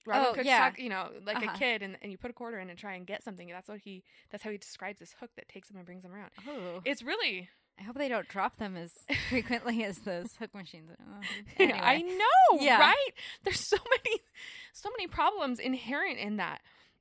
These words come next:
Speaker 1: Um, there is an example when they're, so when they're in there,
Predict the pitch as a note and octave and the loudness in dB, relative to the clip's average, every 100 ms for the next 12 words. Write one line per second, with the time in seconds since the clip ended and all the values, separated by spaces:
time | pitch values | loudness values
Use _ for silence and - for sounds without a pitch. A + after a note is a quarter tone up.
0 | _ B3 A#3 G3 F#3 F3+ _ _ _ _ | _ 0 2 2 -4 -14 _ _ _ _
1 | _ _ _ _ - _ F#3+ A3+ A3+ A3+ | _ _ _ _ -20 _ -10 -4 -2 -2
2 | A3 - A3 G3+ F#3+ F#3+ _ _ _ _ | -4 -6 -6 -4 -6 -10 _ _ _ _
3 | _ _ - A3 G3 F3+ G#3+ B3 B3 F3+ | _ _ -12 -12 -12 -12 -10 -10 -10 -12
4 | - G#3 G#3 G#3 F3 - - G3 A3 B3 | -14 -14 -12 -10 -10 -12 -16 -14 -12 -10
5 | A3+ - A3 A#3+ F3+ E3 G3+ | -10 -10 -12 -12 -12 -14 -16